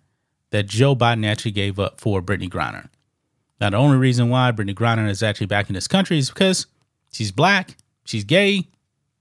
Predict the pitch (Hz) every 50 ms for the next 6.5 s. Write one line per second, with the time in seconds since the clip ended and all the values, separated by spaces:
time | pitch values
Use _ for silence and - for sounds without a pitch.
0 | _ _ _ _ _ _ _ - 113 117 120 143 160 - - - 160 156 143 135
1 | 131 117 - - 110 - - _ _ _ _ _ _ _ _ _ _ _ _ _
2 | _ _ _ _ _ _ _ _ _ _ - 131 156 147 - - 143 131 127 123
3 | - - 131 120 113 113 110 - _ _ - 117 110 101 101 113 139 147 156 147
4 | - - - 143 127 120 - - 127 127 131 127 117 101 95 92 95 - _ _
5 | _ _ _ _ _ _ _ _ _ - 104 104 113 113 107 101 101 104 104 95
6 | 87 95 98 87 69 65 65 - -